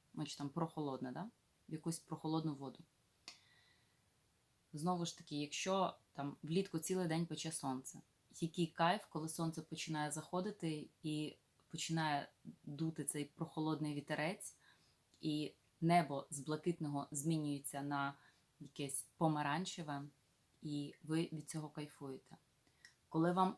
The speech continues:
взимку холодно, і ви, наприклад, розпалюєте вогнище, і ви біля цього вогнища, ви зігріваєтесь, який кайф.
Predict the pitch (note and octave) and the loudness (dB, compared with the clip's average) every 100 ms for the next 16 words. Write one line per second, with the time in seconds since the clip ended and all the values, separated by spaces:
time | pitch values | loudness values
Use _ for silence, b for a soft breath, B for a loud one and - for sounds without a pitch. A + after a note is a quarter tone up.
0 | - D3 D3 F3 F3 D#3+ D3 - D#3 E3 | -4 -4 2 4 4 2 -6 -4 0 0
1 | G3 F#3 C#3+ - _ _ C#3+ D3+ D#3+ D#3 | 0 0 0 -4 _ _ -4 -2 -2 -4
2 | D3 E3+ E3 D3 - D#3+ D#3+ - D#3+ D3+ | -2 -2 -2 -4 -2 -2 -2 0 0 0
3 | D3 D3 D3+ D3 D3 - C#3 C#3+ _ _ | -6 -4 -2 -2 -6 -8 -10 -16 _ _
4 | - D3+ E3 F3 - D#3 D#3 D#3 E3+ D#3+ | -4 2 4 4 0 0 0 0 0 0
5 | D3+ D#3+ F3+ G3 - D#3+ D3+ - D3+ D#3+ | 0 2 2 0 -2 -4 -4 -6 -2 0
6 | D#3+ D#3 D3+ C#3 D3 D3 C#3 B2+ - D3 | 0 -4 -6 -4 2 2 2 0 -8 -16
7 | - C#3+ E3 D#3+ C#3+ C3 | -14 -4 -4 -2 -2 -4